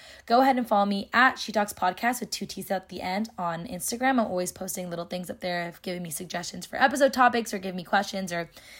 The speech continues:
stories you want me to tell, 'cause I'll literally tell whatever you guys want me to. Like, I am an open book. If you wanna keep up with my personal life on Instagram, go ahead and follow me at underscore Ale Hurtado. If you wanna keep up with She Talks Podcast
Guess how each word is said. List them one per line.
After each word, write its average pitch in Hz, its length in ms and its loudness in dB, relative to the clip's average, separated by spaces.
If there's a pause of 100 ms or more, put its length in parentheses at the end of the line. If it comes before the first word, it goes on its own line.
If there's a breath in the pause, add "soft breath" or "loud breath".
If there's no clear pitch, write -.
(220 loud breath)
stories 233 340 4
you 214 40 6
want 214 100 8
me 208 60 2
to 208 60 0
tell, 190 300 4
'cause 196 140 -8
I'll 190 140 4
literally 196 280 0
tell 202 160 0
whatever 180 260 2
you 175 160 -4
guys 175 140 -2
want 165 160 -2
me 165 100 -8
to. 165 180 -10
Like, 170 260 -10 (100)
I 170 120 -8
am 175 120 -6
an 165 60 -8
open 156 220 -12
book. 185 300 2 (580 loud breath)
If 220 100 0
you 254 40 4
wanna 247 160 6
keep 240 140 -2
up 208 100 0
with 196 100 -6
my 185 120 -4
personal 277 320 2
life 233 320 0
on 202 200 0
Instagram, 190 760 -4 (240 soft breath)
go 233 120 4
ahead 254 140 8
and 226 100 0
follow 185 180 0
me 185 220 -8
at 220 240 2
underscore 185 500 -4
Ale 165 220 -6
Hurtado. 240 680 4 (340 loud breath)
If 226 80 -10
you 240 60 2
wanna 233 160 4
keep 233 240 -2
up 202 160 2
with 196 180 -2
She - 140 -2
Talks 202 220 2
Podcast 185 560 -2